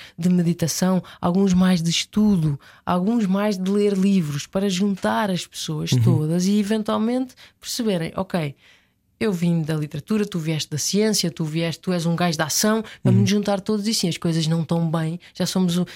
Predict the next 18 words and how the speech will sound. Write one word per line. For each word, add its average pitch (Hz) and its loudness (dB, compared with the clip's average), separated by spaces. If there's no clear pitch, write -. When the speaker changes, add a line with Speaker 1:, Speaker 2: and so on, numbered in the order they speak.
Speaker 1:
já 175 -4
representamos 175 -2
aqui 170 -4
a 156 -4
sociedade 196 -4
e 202 -4
queremos 214 -2
mudar 214 -2
as 220 -6
coisas." 170 -8
Se - -6
continuarmos 220 -2
todos 170 -2
presos 160 -4
nos 165 0
nossos 190 -2
próprios 185 0
egos, 147 -2